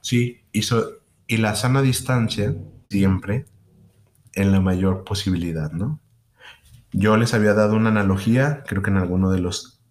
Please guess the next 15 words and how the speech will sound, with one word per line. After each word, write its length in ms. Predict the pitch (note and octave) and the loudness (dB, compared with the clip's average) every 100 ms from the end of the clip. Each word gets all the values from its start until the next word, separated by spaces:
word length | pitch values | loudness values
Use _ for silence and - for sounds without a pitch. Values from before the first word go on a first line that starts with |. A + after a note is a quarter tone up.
| _ | _
episodios, 460 | - - A2 B2 - | -14 -6 -2 -2 -2
y 40 | |
vuelvo 220 | F#2+ F#2+ G2+ | 0 2 2
a 40 | |
aplicar 320 | G2 G2 G2 | 0 -4 -2
aquí, 260 | G2 B2 B2 | -2 0 0
es, 440 | B2 D3+ - - _ _ _ _ _ _ _ _ - | 2 0 -4 -14 _ _ _ _ _ _ _ _ -6
pues 160 | G#2+ | -4
es 100 | - | -4
como 200 | - C#3 | -2 0
cuando 180 | C3 G#2 | 0 -2
te 80 | G2+ | 0
vas 160 | G#2 B2+ | -2 0
a 40 | |
emborrachar. 580 | A#2+ A#2 A#2 - D3 | 0 0 -6 -6 -8